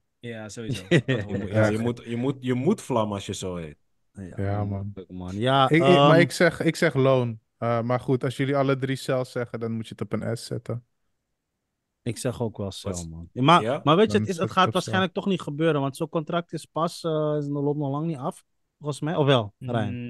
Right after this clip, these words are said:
Speaker 1: Mm, eh, nee, maar het schijnt wel dat Arteta niet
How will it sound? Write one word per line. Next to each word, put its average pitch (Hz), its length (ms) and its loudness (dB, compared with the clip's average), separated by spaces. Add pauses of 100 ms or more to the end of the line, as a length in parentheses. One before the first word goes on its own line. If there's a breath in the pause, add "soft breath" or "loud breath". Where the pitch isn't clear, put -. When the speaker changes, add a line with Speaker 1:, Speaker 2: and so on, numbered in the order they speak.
Speaker 1:
Mm, - 0 -
eh, 127 460 -8
nee, 139 460 2
maar 131 420 0 (200)
het - 180 -8
schijnt 131 280 -2
wel 123 120 0
dat 131 160 -2
Arteta 123 480 -4
niet 120 240 -8